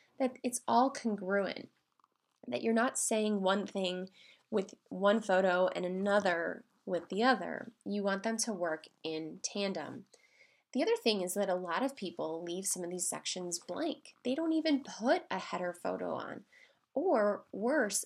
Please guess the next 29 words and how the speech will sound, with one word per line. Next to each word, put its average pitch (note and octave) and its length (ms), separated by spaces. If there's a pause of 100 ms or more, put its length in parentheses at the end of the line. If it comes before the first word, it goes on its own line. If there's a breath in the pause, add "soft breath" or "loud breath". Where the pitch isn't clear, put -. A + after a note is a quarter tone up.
(120)
they C4 100
don't E4 180
have G#3 260
a A#3 80
LinkedIn F3 360
profile F3 380
set F3 200
up F3 160 (160)
at, F#3 220 (200)
our F3+ 220
lo-, F#3+ 200 (220)
LinkedIn G3 500
profile F#3+ 360
picture F#3+ 360
set G3+ 200
up F#3+ 180
at G3 220
all. D4 340 (540 loud breath)
And A#3 160
guys, A#3+ 440
this B3 200
is G#3 160
really A#3 340
important. - 520 (440 loud breath)
I'll E4 140
be D4+ 160
honest, C4 400 (140)
I B3+ 140
don't, E4+ 220